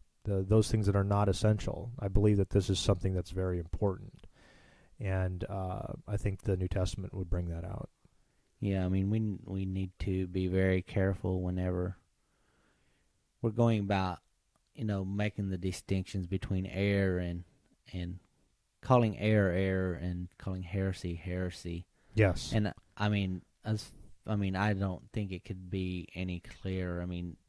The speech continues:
Speaker 2: anytime that the gospel is at stake is heresy, and anytime we, anyone attacks, you know, the Trinity,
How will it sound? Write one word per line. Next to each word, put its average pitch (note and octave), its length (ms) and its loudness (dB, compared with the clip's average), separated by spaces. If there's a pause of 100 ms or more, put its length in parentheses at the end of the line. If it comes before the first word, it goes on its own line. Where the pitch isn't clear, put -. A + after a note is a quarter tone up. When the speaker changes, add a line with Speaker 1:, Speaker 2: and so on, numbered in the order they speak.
(460)
Speaker 2:
anytime B2+ 500 4
that G2 140 -4
the F#2+ 120 -2
gospel G2 760 0
is G#2 200 0
at G2 140 -6
stake G2+ 600 -2
is F#2+ 260 -4
heresy, G2+ 880 -2
and F#2+ 240 -4 (460)
anytime A2+ 520 4
we, G2 300 -4 (220)
anyone G#2 420 -2
attacks, F#2+ 800 -2
you F#2 80 -4
know, F2+ 140 0
the F2 200 -4
Trinity, G2 800 -2